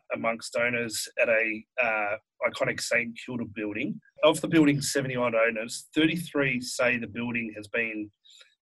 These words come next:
badly mismanaged and were very upset that it was, uh, deteriorating due to the body corporate functions as a, a personal fiefdom to the building's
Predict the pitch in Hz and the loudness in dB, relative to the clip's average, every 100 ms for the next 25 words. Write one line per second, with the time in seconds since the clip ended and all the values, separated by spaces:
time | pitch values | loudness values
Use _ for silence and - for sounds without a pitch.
0 | - 127 123 127 123 120 - 110 127 - | 6 6 6 2 -2 -2 -4 -2 -2 -4
1 | - - 123 120 120 117 107 123 131 120 | -10 -12 -8 -4 -2 -2 -2 -2 2 2
2 | - - 120 113 - - _ _ _ _ | 0 -8 -6 -6 -8 -20 _ _ _ _
3 | _ _ 123 123 131 127 117 104 - - | _ _ 2 2 0 -8 -8 -10 -10 -4
4 | 117 110 110 120 135 131 127 117 117 117 | 0 0 -2 -4 0 2 4 4 2 -2
5 | 110 120 117 107 113 110 107 - 113 110 | -6 -6 -4 -6 -4 -4 -4 -4 -6 -6
6 | 110 110 _ _ _ - 123 120 - 107 | -10 -10 _ _ _ -8 -6 -6 -8 -8
7 | 101 101 107 104 101 - _ _ _ _ | -8 -6 -4 -2 -4 -8 _ _ _ _
8 | _ - - 147 143 143 123 110 - - | _ -14 -2 2 2 2 -4 -6 -10 2
9 | 147 147 147 170 - - - _ - - | 6 6 4 -2 -2 -6 -12 _ -18 -10
10 | - 139 131 123 123 135 131 127 117 107 | -2 0 2 0 -2 -4 -2 0 -2 -4